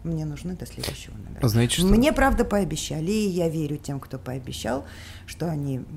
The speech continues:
Speaker 1: пришлют. Время есть у меня, потому что следующий номер выйдет, э, в августе месяце. Я надеюсь, ну, то есть обязательно мы сделаем все, чтобы он вышел в конце августа. Поэтому, э, я уверена, что мы,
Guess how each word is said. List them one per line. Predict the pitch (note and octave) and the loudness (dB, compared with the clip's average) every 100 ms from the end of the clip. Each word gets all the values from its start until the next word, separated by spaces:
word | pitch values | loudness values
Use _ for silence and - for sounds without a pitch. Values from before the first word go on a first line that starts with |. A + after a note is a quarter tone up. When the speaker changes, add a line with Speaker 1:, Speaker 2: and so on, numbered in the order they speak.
| - | -10
Speaker 1:
пришлют. | C#3+ - C4 | -6 -4 -2
Время | F#3 G#3 F#3 E3 | 4 4 4 2
есть | D3 A3 A#3+ | 2 2 2
у | C#4 | 0
меня, | C#4 C#4 | 0 0
потому | C#4 - A#3 | -2 -4 -4
что | A#3 G#3 | -4 -4
следующий | A#3 A3 G#3 G#3 | -4 -2 -4 -4
номер | G3+ G3 F#3 | -2 -2 -2
выйдет, | F3+ F#3 D#3+ E3 - - - - | -2 -2 -4 -8 -14 -18 -18 -8
э, | D3 D#3 | -4 0
в | E3+ | 2
августе | E3 D#3 D#3+ - | 0 -2 -6 -2
месяце. | E3 D#3 - C#3+ C#3+ C#3+ - - C3 | 0 -2 -4 -8 -6 -6 -8 -12 -10
Я | C#3 D3+ | -2 0
надеюсь, | C#3 C#3 D3 C#3 C3 | 0 0 -2 -2 -2
ну, | E3+ D3+ | -2 -2
то | C3 B2+ | -2 -6
есть | - | -4
обязательно | C#3 D#3 C#3 - A2+ | -2 0 0 -2 -4
мы | A2 | -4
сделаем | A#2 G#2 G#2 | -4 -4 -4
все, | - G#2+ | -6 -8
чтобы | - G2+ G#2 | -6 -6 -6
он | G#2 A#2 | -6 -6
вышел | G#2+ G2+ - G2+ | -6 -8 -8 -10
в | - | -6
конце | B2 A#2+ G2+ - | -6 -4 -6 -8
августа. | G#2 F#2+ A2 - - - - - | -8 -10 -12 -14 -18 -18 -16 -2
Поэтому, | G#3 C4 C#4 - | 0 2 0 -2
э, | D#3+ C#3+ B2 F2+ B2 C#3 | -4 -6 -10 -10 -8 0
я | G3+ B3 | 4 6
уверена, | G3+ G3+ A3 G#3 | 4 2 0 -2
что | G#3 - - D3 | -4 -8 -6 -4
мы, | D3 D3+ F3+ | -4 -4 -6